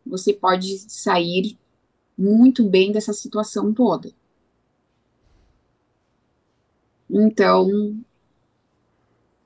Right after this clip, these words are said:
ele baixa a cabeça. "A senhora vai cumprir o acordo?"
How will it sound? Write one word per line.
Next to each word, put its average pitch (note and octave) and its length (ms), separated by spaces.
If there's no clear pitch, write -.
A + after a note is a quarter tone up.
ele F#3+ 480
baixa F3+ 480
a - 20
cabeça. F3+ 800
"A G#3 40
senhora A3 520
vai A3+ 380
cumprir G#3 340
o E3+ 80
acordo?" - 460